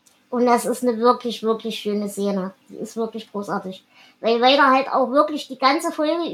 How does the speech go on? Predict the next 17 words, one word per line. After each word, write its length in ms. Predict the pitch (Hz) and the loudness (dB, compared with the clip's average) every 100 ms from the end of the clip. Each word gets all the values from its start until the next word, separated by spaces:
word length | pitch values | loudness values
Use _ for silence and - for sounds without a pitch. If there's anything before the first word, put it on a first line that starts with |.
| 262 | -2
über, 320 | 240 277 320 _ _ - | 0 0 -2 _ _ -6
ich 80 | 202 | 2
meine, 220 | 262 330 | 4 6
klar, 200 | 311 320 226 - | 8 8 8 4
er 80 | 330 | 2
ist 80 | 311 | 0
sich 240 | 285 - | -2 4
auch 200 | 302 381 | 4 6
nicht 220 | 302 254 | 0 -4
sicher, 300 | 269 240 214 | -2 2 4
ob 100 | 240 | 4
der 140 | 233 202 | 4 2
jetzt 240 | 208 208 | 0 0
wirklich 260 | 240 247 175 | 0 0 -2
Jesus 340 | 262 262 202 | -2 -2 -2
ist, 300 | 330 320 - _ _ _ _ | -2 -2 -4 _ _ _ _
aber 460 | 220 226 226 220 | 0 4 4 2